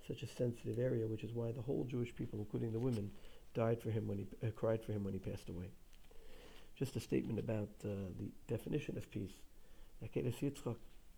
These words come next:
<clears throat> says that when we talk about peace,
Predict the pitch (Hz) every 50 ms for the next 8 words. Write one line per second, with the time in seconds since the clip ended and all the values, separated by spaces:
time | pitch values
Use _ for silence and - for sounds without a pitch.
0 | - - - - - - 165 147 123 110 - - - - 120 107 98 117 135 180
1 | 180 - - - - - - - - - - 113 110 - 127 127 131 120 117 110
2 | - - - 147 127 120 - -